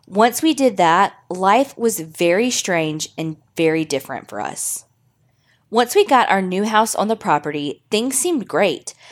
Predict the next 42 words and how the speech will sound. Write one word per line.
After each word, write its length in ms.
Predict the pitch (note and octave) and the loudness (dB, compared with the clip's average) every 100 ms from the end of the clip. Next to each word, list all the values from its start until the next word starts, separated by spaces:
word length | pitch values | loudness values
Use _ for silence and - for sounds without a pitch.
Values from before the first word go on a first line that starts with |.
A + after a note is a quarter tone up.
| - G#3+ | -10 0
My 120 | A#3+ | 2
mom 240 | B3 C4 | 4 2
was 160 | F#4+ - | 2 -2
even 280 | B3 B3 A#3 | 0 0 2
able 220 | A3 A#3 | 2 2
to 100 | A3+ | 0
put 200 | A3+ A#3 | -2 0
a 40 | G#3 | 0
computer 480 | F#3+ F#3+ B3+ C4 | -2 -4 -2 2
room 220 | A#3 F3+ F3 | 2 2 2
up 240 | E3+ - | 2 2
for 140 | F#3 - | 0 0
us 160 | F#3+ | 0
to 100 | - G3 | -4 -4
play 320 | G#3+ G#3 A3 | 2 4 4
The 100 | G3+ | 0
Sims 580 | - C4 C4+ G#3 F3 - | 0 2 4 4 0 -2
for 220 | G3+ - | -2 2
hours 400 | G3+ G#3+ A3 G3+ | 2 4 4 2
on 200 | E3+ E3+ | 0 -2
end. 380 | D3 C#3+ B2+ E3+ - _ _ - - _ - | -4 -8 -8 -12 -18 _ _ -20 -20 _ 0
One 240 | B3 F#4+ | 2 4
day, 260 | C4 F#3+ F3+ | 4 2 2
my 140 | F#3 | 0
mom, 400 | G#3+ A#3 C4+ C#4 | 4 6 6 4
my 100 | A3 | 0
sister, 420 | G#3+ G3+ - G3 | 0 -2 0 0
and 120 | F#3+ | 2
I 120 | F3 E3 | 2 2
were 160 | E3 | 0
in 180 | - F#3+ | -2 -2
the 80 | A#3+ | -2
computer 440 | C#4 A3+ F#3 D#3 | -4 -4 -4 -2
room, 340 | C#3+ D3 D#3+ - | -2 -4 -6 -4
which 260 | G#3 A3 A3 | 2 2 2
was 140 | G#3 | -2
in 140 | F#3+ | -2
the 80 | G3+ | 0
back 260 | F3+ F3 C4+ | 2 2 0
of 60 | |
the 80 | C4 | -4
house, 440 | A3 C#3+ C3 F#3+ | 0 0 0 -2